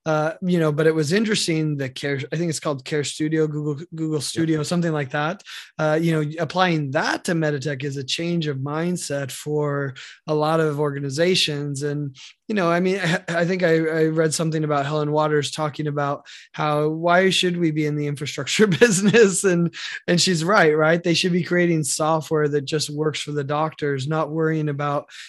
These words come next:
Speaker 1: how it's hosted and is it hosted in a redundant fashion that's secure, et cetera. Google's got experts to do that. So it makes a lot of sense for Meditech to get out of that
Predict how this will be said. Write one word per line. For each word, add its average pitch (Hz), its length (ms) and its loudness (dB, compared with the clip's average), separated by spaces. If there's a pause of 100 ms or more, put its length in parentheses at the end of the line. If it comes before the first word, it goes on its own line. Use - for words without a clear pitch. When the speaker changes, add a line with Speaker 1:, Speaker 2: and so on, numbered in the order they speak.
Speaker 1:
how 151 220 -4
it's 135 180 -6
hosted 151 560 0
and 147 180 0
is 139 140 -6
it 151 160 -4
hosted 151 760 -2 (280)
in 156 120 -2
a 156 60 2
redundant 151 580 0
fashion 147 480 -2
that's 139 220 -4
secure, 156 480 2
et 131 80 -4
cetera. 156 400 2
Google's 170 560 0 (340)
got 151 280 0 (220)
experts 147 500 -4
to 143 100 -8
do 147 200 -4
that. 135 280 -4
So 143 380 -6 (300)
it 180 100 -4
makes 185 240 0
a 165 80 2
lot 160 280 4
of 151 100 0
sense 156 280 -2
for 143 240 -6
Meditech 143 460 -6
to 156 80 -8
get 143 160 -4
out 156 220 2
of 151 140 0
that 170 300 0